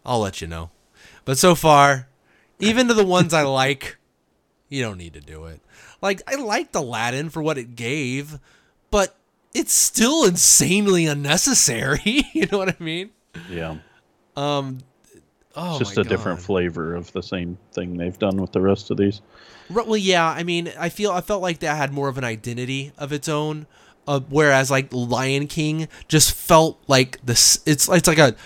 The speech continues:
Speaker 1: a awful version of the original, which I feel, unfortunately, just judging by the imagery of this one and
Speaker 2: Yeah.
Speaker 1: like, the fact that they're repeating lines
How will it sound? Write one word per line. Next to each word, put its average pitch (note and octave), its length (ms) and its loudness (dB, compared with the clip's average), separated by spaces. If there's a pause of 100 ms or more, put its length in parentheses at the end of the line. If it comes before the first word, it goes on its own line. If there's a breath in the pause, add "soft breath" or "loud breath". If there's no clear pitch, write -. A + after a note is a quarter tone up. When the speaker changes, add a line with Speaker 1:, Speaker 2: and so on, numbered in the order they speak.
(680 loud breath)
Speaker 1:
a D#3+ 180 4
awful C#3 460 2
version A#2+ 440 -2
of G#2 120 -6
the A2 160 -6
original, F#2+ 600 -12
which D3 380 0
I C#3+ 220 0
feel, D3+ 400 -2
unfortunately, C3+ 1000 -6
just B2+ 260 -6
judging C3 380 -2
by B2+ 300 -4
the A2+ 360 -14
imagery C3 520 -4
of D3 120 -4
this D3+ 220 -6
one D#3+ 320 -8 (460 loud breath)
and C#3+ 320 -4
Speaker 2:
Yeah. C3+ 80 -4
Speaker 1:
like, C3 360 -2
the B2+ 180 -12
fact B2+ 360 -2
that B2 80 -14
they're B2 140 -4
repeating A#2+ 520 -4
lines A#2 840 -6